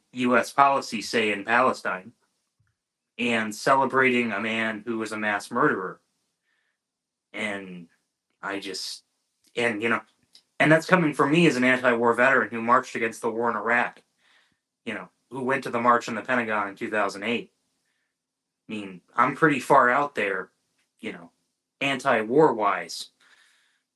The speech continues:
but I can't abide by saying, "Oh yeah, you know, bin Laden's bet-, you know,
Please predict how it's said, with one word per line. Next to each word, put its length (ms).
but 360
I 120
can't 240
abide 380
by 200
saying, 440
"Oh 180
yeah, 240
you 160
know, 120
bin 160
Laden's 360
bet-, 260
you 160
know, 180